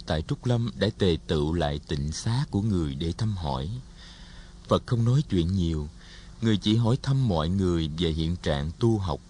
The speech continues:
và hành đạo tại Trúc Lâm và tại thành Dương Xá. Rồi người giao Cát Tường cho thầy Xá Lợi Phất.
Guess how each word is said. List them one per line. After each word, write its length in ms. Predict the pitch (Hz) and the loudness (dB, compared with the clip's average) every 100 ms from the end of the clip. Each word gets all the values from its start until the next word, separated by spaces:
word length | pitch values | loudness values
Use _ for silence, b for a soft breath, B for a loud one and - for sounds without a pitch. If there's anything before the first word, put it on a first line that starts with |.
| - | -2
và 100 | 80 | -2
hành 220 | 76 71 | 0 -4
đạo 260 | 71 67 73 - | -2 -2 -4 -6
tại 200 | 69 67 - | -6 -6 -6
Trúc 220 | 135 - | -6 -2
Lâm 260 | 104 98 98 B B B | -2 -2 -6 B B B
và 280 | 98 87 76 | 0 2 0
tại 240 | - 78 78 | -2 -4 -2
thành 260 | 85 73 | -2 -2
Dương 240 | 82 98 95 | 0 0 -2
Xá. 380 | - 104 113 135 143 - B B B B B B B | -4 -4 -2 -6 -10 -18 B B B B B B B
Rồi 200 | 113 104 | 4 4
người 260 | 98 98 92 | 6 4 4
giao 280 | 107 127 123 | 4 2 2
Cát 360 | - 160 - | 0 -2 0
Tường 380 | 104 90 82 80 | 2 4 2 0
cho 140 | 123 | 0
thầy 320 | 117 98 78 71 | -2 0 -2 -2
Xá 260 | - 120 | -2 0
Lợi 180 | 123 76 | 0 0
Phất. 240 | - 147 | -2 -6